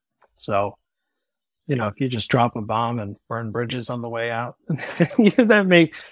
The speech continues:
you're probably never gonna go back, uh, and get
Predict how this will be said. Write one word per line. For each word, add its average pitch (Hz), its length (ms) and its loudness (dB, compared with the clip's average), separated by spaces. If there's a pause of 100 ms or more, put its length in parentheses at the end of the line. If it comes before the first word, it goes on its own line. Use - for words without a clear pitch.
(120)
you're 147 140 0
probably 180 320 6
never 165 260 4
gonna 156 180 2
go 143 160 2
back, 135 380 0 (580)
uh, 123 440 -12
and 139 340 -6
get 143 240 2